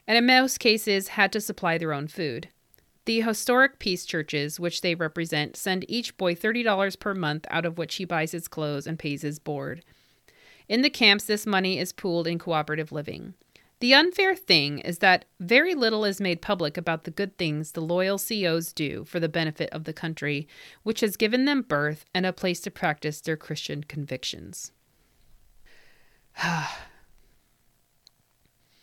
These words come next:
I just wish I could shake this man's hand. <laughs> Um, just as a thank you, because sadly,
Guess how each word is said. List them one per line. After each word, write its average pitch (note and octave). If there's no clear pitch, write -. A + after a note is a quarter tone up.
I C#4+
just -
wish D3+
I E3+
could E3+
shake D3
this D#3
man's -
hand. -
<laughs> -
Um, E3
just -
as G#3
a F#3+
thank F#3
you, D3
because A3+
sadly, B3+